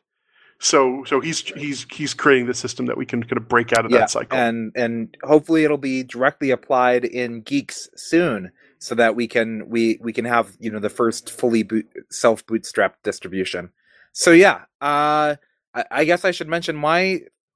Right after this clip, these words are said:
Speaker 2: favorite talk, and then we should, we should close it up, huh? Uh,
Speaker 1: Yeah,
Speaker 2: okay,
Speaker 1: absolutely.
Speaker 2: so my favorite talk, uh, is, uh, uh, I mentioned Arne, and I, I can't remember how to pronounce his last name, but, uh, his,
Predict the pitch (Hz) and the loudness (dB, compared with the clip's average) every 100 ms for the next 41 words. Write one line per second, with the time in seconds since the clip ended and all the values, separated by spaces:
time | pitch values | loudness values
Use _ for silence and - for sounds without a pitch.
0 | - 175 170 180 - 170 208 175 139 135 | -2 0 2 -2 -4 -2 -2 0 -2 -2
1 | 131 127 147 113 104 _ 123 117 123 - | -2 -4 -2 -4 -8 _ -10 -6 -6 0
2 | 139 123 117 - - 117 120 _ _ _ | 0 2 0 0 -2 -2 -4 _ _ _
3 | _ - 117 - _ _ _ - 156 127 | _ -2 0 0 _ _ _ 2 4 6
4 | 151 143 - - 135 180 220 220 196 - | 6 4 0 -2 0 0 0 -2 -2 -2
5 | 180 208 - - 139 135 131 131 _ _ | 0 0 -4 -2 2 4 2 0 _ _
6 | _ - 135 143 147 131 - 135 131 127 | _ -4 2 4 4 0 -4 0 2 2
7 | - _ 127 123 123 135 143 160 156 151 | -2 _ -4 -2 0 0 0 0 -2 2
8 | 165 180 180 180 - 151 139 135 131 - | 2 4 0 -2 -6 -2 0 0 -4 -8
9 | 123 - 160 156 139 139 135 139 131 135 | -8 -4 -2 -2 -4 0 0 0 -2 0
10 | 131 131 120 117 120 170 202 196 185 - | 0 0 0 2 0 0 2 2 0 2
11 | 131 - 131 123 120 123 151 - | 0 2 4 4 2 0 -2 -4